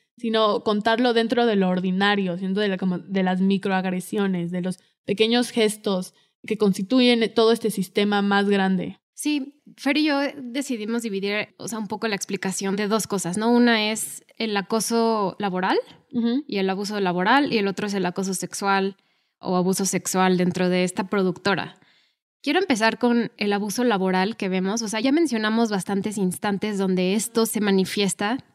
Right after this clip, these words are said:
Speaker 2: de muchas formas. Por ejemplo, el asistente, cómo le hablan, cómo ella tiene que tener que escuchar a su jefe hablándole con groserías, siendo despectivo.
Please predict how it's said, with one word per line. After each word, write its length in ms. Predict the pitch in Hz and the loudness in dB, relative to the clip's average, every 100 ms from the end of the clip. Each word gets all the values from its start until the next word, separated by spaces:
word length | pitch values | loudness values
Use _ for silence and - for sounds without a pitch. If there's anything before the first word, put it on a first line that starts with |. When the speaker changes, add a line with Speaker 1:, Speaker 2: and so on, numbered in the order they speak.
| _ | _
Speaker 2:
de 160 | - 202 | -6 -2
muchas 340 | 202 202 220 - | 0 -2 -4 -4
formas. 340 | 202 185 196 | -2 0 -2
Por 140 | 185 | -4
ejemplo, 440 | 180 185 180 202 190 _ _ - | -4 -4 0 0 0 _ _ -4
el 160 | 202 | 0
asistente, 580 | 185 196 180 - 208 202 | 2 0 0 0 0 0
cómo 240 | - 226 | -2 0
le 160 | 233 196 | 2 2
hablan, 500 | 185 190 190 190 196 - - - _ | 0 0 0 0 -2 -6 -18 -20 _
cómo 240 | 233 226 | 2 4
ella 160 | 226 220 | 4 0
tiene 240 | 220 214 | -2 -4
que 160 | 202 190 | -2 -4
tener 420 | - 202 202 - | 0 0 0 -2
que 80 | 226 | -4
escuchar 560 | 220 196 190 - 208 | -2 -2 -2 2 2
a 60 | 202 | 2
su 140 | - | 0
jefe 600 | 190 - 196 - 202 - _ _ _ 247 202 208 208 208 | -4 -4 -4 -2 -4 -4 _ _ _ -4 0 0 0 0
hablándole 1120 | 202 202 202 196 - _ _ - 220 202 190 | -2 -2 -2 -6 -10 _ _ -6 -2 -2 -2
con 140 | - 202 | -2 0
groserías, 760 | 196 180 190 208 208 196 196 | 0 0 -2 0 0 0 -2
siendo 440 | 190 - - 220 208 | -4 -6 -4 -2 -2
despectivo. 840 | 196 - - - 220 190 190 190 | -2 -4 -6 -4 -4 -2 -2 -4